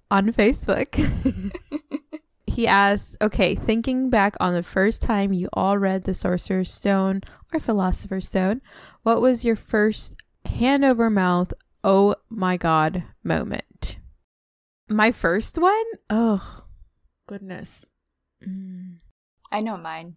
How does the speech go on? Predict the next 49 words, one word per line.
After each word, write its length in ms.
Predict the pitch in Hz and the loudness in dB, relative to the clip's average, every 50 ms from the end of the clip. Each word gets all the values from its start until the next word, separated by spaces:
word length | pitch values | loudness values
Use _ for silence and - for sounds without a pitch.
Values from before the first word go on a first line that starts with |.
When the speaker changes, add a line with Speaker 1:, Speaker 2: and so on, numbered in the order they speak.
| _ _ _ | _ _ _
Speaker 2:
because 540 | 185 208 185 185 - 208 196 185 180 - - - _ _ _ - | -4 -4 -4 -4 -4 -6 -6 -6 -6 -10 -14 -16 _ _ _ -18
I 60 | 180 | -16
think 180 | - 196 180 | -16 -14 -14
we 160 | - 170 165 _ - _ - - | -12 -14 -14 _ -20 _ -18 -14
kinda 200 | 175 165 156 156 | -14 -14 -12 -12
just, 380 | - 156 156 - - - - _ _ _ _ _ | -14 -14 -14 -14 -18 -18 -20 _ _ _ _ _
I 100 | - 185 | -10 -10
just 220 | 180 - 170 - - | -8 -10 -12 -12 -10
said 160 | - 180 - | -12 -10 -10
it 120 | 170 - - | -10 -10 -8
earlier. 440 | 180 175 175 175 185 196 202 214 - _ _ | -10 -8 -8 -6 -6 -6 -6 -8 -10 _ _
Speaker 1:
Oh 100 | 208 202 | -6 -4
my 140 | 202 202 196 | -2 -2 -2
gosh. 280 | 190 196 190 185 - - - - | -2 -2 -2 -2 -4 -8 -6 -4
Is 260 | 185 196 196 - - | -2 -2 -2 -4 -6
it 140 | - - - - _ | -10 -10 -10 -14 _
the, 140 | - 180 - - _ _ | -8 -8 -8 -8 _ _
is 100 | 196 190 | -6 -4
it 160 | 185 185 175 - | -4 -4 -4 -6
the 120 | - 170 | -10 -10
troll? 280 | - - - 165 160 160 | -8 -4 -4 -2 -2 -2
Because 260 | 220 202 - - 202 | -4 -4 -4 -4 -4
I 120 | - 165 165 | -2 -2 -2
was 160 | - 208 - | -2 -4 -6
gonna 240 | 160 160 170 175 180 | -8 -6 -6 -6 -4
just 180 | 180 196 170 - | -6 -6 -8 -8
say 140 | - - - - | -8 -6 -6 -6
that. 140 | - - - - _ | -6 -8 -12 -4 _
<laughs> 0 | - - - - - | 0 0 0 0 0
Speaker 2:
No, 520 | - 220 226 240 262 262 277 294 302 294 269 | 2 4 4 4 4 2 0 -4 -2 -2 0
I 220 | 214 202 214 220 - _ | 0 0 -2 -4 -10 _
think 160 | - 285 311 254 | -6 -2 2 2
it 40 | |
Speaker 1:
Oh. 180 | 220 190 190 294 | 4 4 2 0
Speaker 2:
was, 500 | 262 240 233 226 233 226 - - - - | 0 0 -2 -2 -4 -4 -8 -12 -10 -4
um, 600 | - 226 214 208 202 196 190 180 175 170 170 196 208 _ _ _ _ _ | -2 -2 0 2 2 0 0 -2 -6 -10 -12 -14 -14 _ _ _ _ _
I 120 | - 196 185 _ | -18 -18 -8 _
think 160 | 262 254 - | -8 -6 -6
it 20 | 320 | -8
was 180 | 311 277 - | -8 -8 -10
Fluffy. 540 | - - - 208 226 220 - 214 175 160 165 | -12 -4 -2 -2 -2 -2 -2 -4 -4 -4 -4
Like 220 | 151 185 202 208 | -2 -2 -2 -2
I 80 | 233 226 | -4 -10
said, 320 | 220 - 240 220 214 208 _ - - | -6 -4 -2 -2 -2 -4 _ -12 -12
I 140 | 185 185 185 | -12 -12 -14
c-, 120 | - 190 - _ | -18 -20 -12 _
I 80 | - 202 | -6 -4
don't 200 | 202 214 214 202 | -4 -4 -4 -4
have 360 | 190 226 220 214 196 185 185 | -6 -4 -4 -4 -6 -8 -18